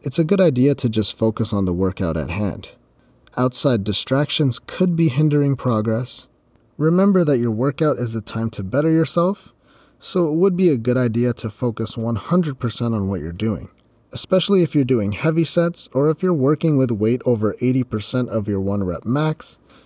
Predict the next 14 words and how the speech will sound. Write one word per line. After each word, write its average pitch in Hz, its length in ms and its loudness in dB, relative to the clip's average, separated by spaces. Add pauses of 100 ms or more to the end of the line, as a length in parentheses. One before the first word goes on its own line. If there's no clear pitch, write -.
(180)
because 139 280 0
you 139 80 4
don't 165 200 2
want 165 140 4
to 139 60 4
get 117 260 2
injured 127 500 2
or 107 80 0
have 107 240 0
your 104 80 2
mind 101 340 0
wandering 95 600 0
elsewhere 101 480 0
mid-lift. 90 880 -2